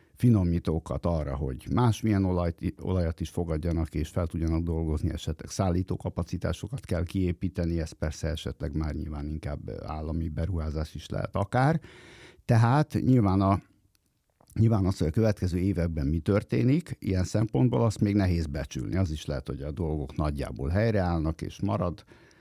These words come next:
marad az orosz olajimportja, lehet, hogy nem.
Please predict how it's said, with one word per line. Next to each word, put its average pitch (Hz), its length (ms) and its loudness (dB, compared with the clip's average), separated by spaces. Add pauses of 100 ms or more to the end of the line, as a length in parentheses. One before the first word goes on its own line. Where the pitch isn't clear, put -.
(140)
marad 98 340 0
az 92 160 2
orosz 87 300 0
olajimportja, 82 640 0
lehet, 80 280 0
hogy 76 120 -2
nem. 69 240 -4